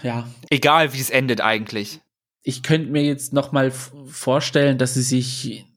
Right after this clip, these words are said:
Speaker 1: nach dem Finale noch mal treffen und so ein Update geben, hey, wie läuft's nach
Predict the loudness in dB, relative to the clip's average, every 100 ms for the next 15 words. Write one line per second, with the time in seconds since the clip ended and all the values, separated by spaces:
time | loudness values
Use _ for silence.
0 | _ 0 0 2 0 0 0 0 2 2
1 | 0 0 0 2 0 0 0 0 0 -2
2 | -6 -4 -2 0 -2 0 0 0 2 0
3 | 2 2 4 2 2 2 0 0 -2 -6
4 | 0 2 2 -2 -8